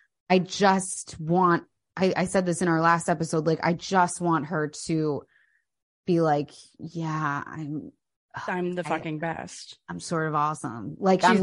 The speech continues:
Speaker 1: not,
Speaker 2: fucking best. She, I,
Speaker 1: I'm not
Speaker 2: she's a,
Speaker 1: this
Speaker 2: a literally a, a,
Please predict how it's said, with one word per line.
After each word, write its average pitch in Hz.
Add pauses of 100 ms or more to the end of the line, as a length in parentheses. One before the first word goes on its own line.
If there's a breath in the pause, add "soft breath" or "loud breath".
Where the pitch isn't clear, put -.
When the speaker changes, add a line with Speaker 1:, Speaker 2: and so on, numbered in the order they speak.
Speaker 1:
not, 180
Speaker 2:
fucking 175
best. 180
She, 226
I, 226
Speaker 1:
I'm 202
not 185
Speaker 2:
she's 220
a, 220
Speaker 1:
this - (480)
Speaker 2:
a 233
literally 247
a, 202 (120)
a, 226